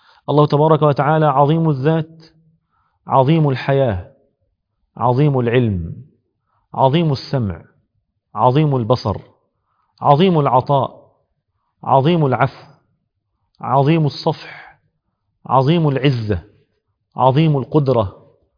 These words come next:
عظيم القوة، عظيم الملك، له من كل شيء أعلاه وأعظمه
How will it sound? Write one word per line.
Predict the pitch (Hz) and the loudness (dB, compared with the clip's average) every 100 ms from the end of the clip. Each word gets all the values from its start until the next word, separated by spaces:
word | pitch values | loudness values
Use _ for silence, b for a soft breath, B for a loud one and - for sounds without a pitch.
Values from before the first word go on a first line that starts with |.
| _ _ - | _ _ -4
عظيم | 131 139 180 156 | 0 2 0 0
القوة، | 135 - 143 110 90 - _ _ _ | -2 0 0 0 -4 -8 _ _ _
عظيم | - 127 139 151 131 | 0 2 2 2 0
الملك، | 113 131 107 - - _ _ _ _ _ _ _ - | 0 0 -2 -6 -20 _ _ _ _ _ _ _ 2
له | 151 156 160 | 4 4 2
من | 147 | 0
كل | 147 170 151 | 0 0 0
شيء | - 170 170 160 151 | 0 0 0 -2 -2
أعلاه | 151 127 143 160 165 | -2 0 0 0 0
وأعظمه | 151 151 143 127 135 120 90 | 0 0 0 0 0 0 -4